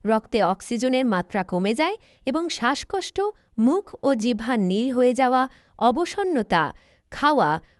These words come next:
বন্ধ করা এসব গুরুতর উপসর্গ দেখা দেয়। সম্প্রতি রাজধানীতে একটি ঘটনা ঘটেছে। মালিক অসুস্থ বিড়ালকে জ্বর কমানোর জন্য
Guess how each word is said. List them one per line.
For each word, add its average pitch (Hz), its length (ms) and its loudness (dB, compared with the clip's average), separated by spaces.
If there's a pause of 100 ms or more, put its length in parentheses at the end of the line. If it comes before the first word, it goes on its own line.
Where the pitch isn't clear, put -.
(100)
বন্ধ 277 380 2
করা 196 340 2
এসব 302 320 -2 (100)
গুরুতর 247 380 -2
উপসর্গ 202 580 -2
দেখা 269 320 -2
দেয়। 87 240 -6 (720)
সম্প্রতি 311 500 -2
রাজধানীতে 247 680 0
একটি 285 200 -4
ঘটনা 214 400 -2
ঘটেছে। 285 420 -4 (440)
মালিক 277 340 2 (160)
অসুস্থ 339 480 0
বিড়ালকে 240 560 0 (360)
জ্বর 254 300 4
কমানোর 302 440 0
জন্য 285 240 0